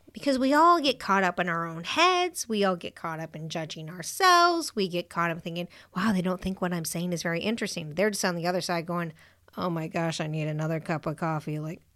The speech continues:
I am not able to pay attention. I just want to go back to bed." In our own head, we're thinking, "They don't like what I'm saying. They're not interested." And we start going on this own trail. But what if we start saying,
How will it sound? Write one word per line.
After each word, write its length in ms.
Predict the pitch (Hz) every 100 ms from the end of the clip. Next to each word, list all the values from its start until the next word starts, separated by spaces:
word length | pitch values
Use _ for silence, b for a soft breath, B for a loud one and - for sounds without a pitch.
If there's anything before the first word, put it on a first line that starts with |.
| -
I 280 | 185 185 185
am 360 | 185 160 160
not 280 | 165 165 170
able 200 | 165 165
to 80 | 160
pay 140 | 170
attention. 400 | 160 175 160 -
I 120 | 160
just 140 | 165 -
want 140 | 165
to 60 | 160
go 80 | 160
back 200 | 156 -
to 60 |
bed." 320 | 175 220 220 160 B B B
In 140 | - 170
our 160 | 160 -
own 200 | 311 381
head, 300 | 311 294 269
we're 100 | 226
thinking, 460 | 180 190 196 202 196 B B B
"They 100 | -
don't 200 | 165 175
like 180 | 160 -
what 120 | -
I'm 180 | 156 220
saying. 920 | - - 285 294 285 285 277 277 269 -
They're 160 | - 175
not 200 | 170 160
interested." 640 | - 302 294 285 - 294 - -
And 100 | 214
we 80 |
start 300 | 208 - 196
going 240 | 202 208 202
on 180 | 202 196
this 180 | 185
own 200 | 202 196
trail. 500 | 180 - 359 339 - -
But 140 | -
what 500 | 233 254 370 480 381
if 400 | 269 269 254 -
we 440 | 190 220 226 220
start 400 | 208 - 196 196
saying, 560 | 214 - 185 175 170 190